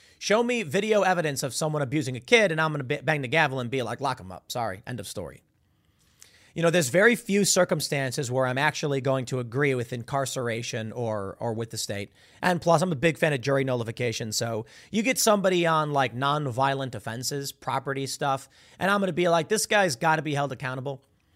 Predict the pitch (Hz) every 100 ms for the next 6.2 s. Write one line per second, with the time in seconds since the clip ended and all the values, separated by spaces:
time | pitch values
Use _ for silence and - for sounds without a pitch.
0 | _ 156 165 196 208 208 190 - 180 165
1 | 156 143 123 _ _ - 127 165 160 151
2 | 123 147 147 131 139 131 123 107 135 123
3 | 120 113 139 147 120 123 104 135 123 151
4 | 151 - _ _ _ - 202 - 190 -
5 | 180 160 170 151 151 147 131 131 127 139
6 | 135 123